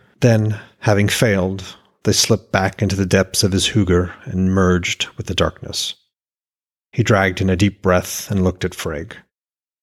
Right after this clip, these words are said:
Her chest heaved with the aftermath of the same struggle. But the deep bruises around her neck were gone, as were the scratches on her arm. She was younger,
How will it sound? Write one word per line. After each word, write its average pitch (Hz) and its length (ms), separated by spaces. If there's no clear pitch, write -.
Her 135 120
chest - 340
heaved 101 600
with 113 100
the 101 140
aftermath 87 560
of 90 120
the 92 80
same 90 500
struggle. - 480
But - 120
the 101 60
deep 98 240
bruises 123 520
around 90 260
her 101 120
neck 104 340
were 98 120
gone, 98 400
as 104 180
were 98 120
the 90 80
scratches - 640
on 95 140
her 95 180
arm. 90 460
She - 160
was 107 180
younger, 95 480